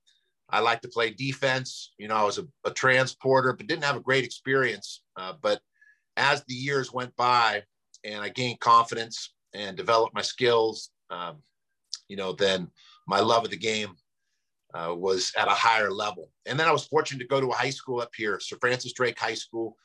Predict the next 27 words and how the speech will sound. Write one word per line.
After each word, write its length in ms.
outstanding 540
coach. 640
Um, 340
George 360
Lewis 260
was 160
my, 320
like, 120
Frosh 360
Soft 360
J 200
V 200
coach, 360
but 200
Pete 200
Hayward, 460
uh, 200
in 100
these 320
area, 560
in 100
this 220
area 300
is, 320
was 200
really 240
successful 680